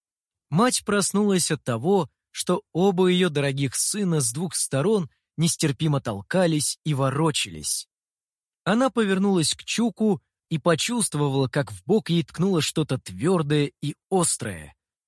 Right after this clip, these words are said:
Она пошарила и достала из-под одеяла пружину от капкана,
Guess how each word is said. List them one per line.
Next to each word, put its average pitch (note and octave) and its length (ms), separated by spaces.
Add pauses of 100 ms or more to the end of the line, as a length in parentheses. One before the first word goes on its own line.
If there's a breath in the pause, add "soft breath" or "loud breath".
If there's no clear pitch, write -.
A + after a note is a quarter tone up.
(220)
Она B3 220
пошарила G3+ 600
и E3 220
достала D#3 420
из-под C#3+ 320
одеяла C#3 460
пружину C3+ 600
от - 160
капкана, C3+ 720